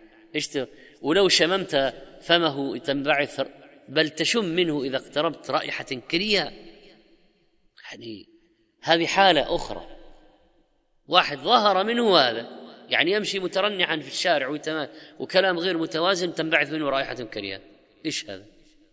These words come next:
يعني ما الإنسان هو مغفل أيضًا. فإذا نحن نتكلم عن وضع طبيعي، ما في قرائن شر ولا أدلة شر ولا بينات منكر، ما في. فيقول لك: "إياك والظن"،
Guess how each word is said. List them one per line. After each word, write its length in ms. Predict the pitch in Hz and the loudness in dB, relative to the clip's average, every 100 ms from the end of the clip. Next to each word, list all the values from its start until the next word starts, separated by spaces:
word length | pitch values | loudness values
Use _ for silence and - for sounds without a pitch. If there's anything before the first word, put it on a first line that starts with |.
| _ _ _ _ _ | _ _ _ _ _
يعني 260 | - - | -18 -14
ما 120 | 101 123 | -8 -6
الإنسان 400 | 135 131 131 131 | -6 -8 -8 -6
هو 140 | 175 | -6
مغفل 540 | 185 127 123 - 113 - - - - | -4 -6 -6 -4 -6 -8 -20 -14 -2
أيضًا. 360 | 123 110 113 131 - - _ _ _ _ _ _ _ _ _ _ _ _ | 0 0 -6 -8 -20 -20 _ _ _ _ _ _ _ _ _ _ _ _
فإذا 480 | - 143 147 147 139 | 0 2 2 0 -4
نحن 460 | 143 143 131 131 | -4 -6 -6 -4
نتكلم 680 | 127 131 - 131 123 123 120 | -2 -4 -4 -6 -4 -6 -6
عن 220 | 117 120 | -6 -6
وضع 360 | 120 113 110 107 | -6 -4 -6 -6
طبيعي، 680 | - 104 101 90 85 - - _ _ _ _ _ _ | -8 -8 -8 -10 -12 -20 -20 _ _ _ _ _ _
ما 260 | - 123 139 | -10 -6 -4
في 180 | - 131 | -6 -8
قرائن 460 | - 120 120 110 | -2 0 0 -4
شر 280 | 104 110 104 - - | -6 -4 -6 -10 -16
ولا 420 | 107 117 131 135 117 | -8 -4 -2 -2 -4
أدلة 560 | 120 127 120 107 101 | -6 -6 -6 -6 -6
شر 360 | - - 98 - - | -6 -8 -8 -10 -14
ولا 320 | 107 123 127 | -6 -2 -2
بينات 800 | 120 120 113 117 117 120 113 - | -2 -6 -6 -6 -4 -4 -4 -6
منكر، 400 | 107 113 101 90 - - - | -6 -6 -6 -12 -14 -20 -14
ما 120 | 120 | -12
في. 120 | 107 - _ _ _ 117 _ _ _ _ _ _ _ | -12 -16 _ _ _ _ _ _ _ _ _ _ _
فيقول 480 | - 135 - 151 139 | 0 0 2 -4 -4
لك: 200 | 131 - | -6 -6
"إياك 840 | 127 127 123 123 123 120 120 - | -6 -4 -4 -2 -4 -4 -6 -8
والظن"، 460 | 117 113 120 123 | -10 -10 -8 -8